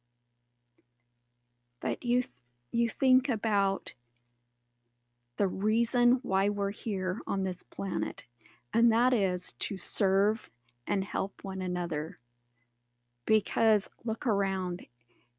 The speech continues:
ev-, each and every one of us, we're living, breathing human beings on the planet where none of us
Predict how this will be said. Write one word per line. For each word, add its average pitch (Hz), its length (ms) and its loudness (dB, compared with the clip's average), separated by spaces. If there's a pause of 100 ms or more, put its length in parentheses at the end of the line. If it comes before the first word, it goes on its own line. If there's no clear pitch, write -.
(180)
ev-, 208 340 2 (100)
each 233 320 0
and 208 240 2
every 208 440 2
one 185 260 0
of 220 160 -4
us, 247 440 -2 (600)
we're 202 240 4 (260)
living, 214 640 4 (380)
breathing 214 760 2 (160)
human 214 480 2
beings 208 720 2
on 208 160 0
the 196 80 0
planet 202 640 -4 (640)
where 202 480 4 (840)
none 208 380 8
of 240 220 4
us 247 380 4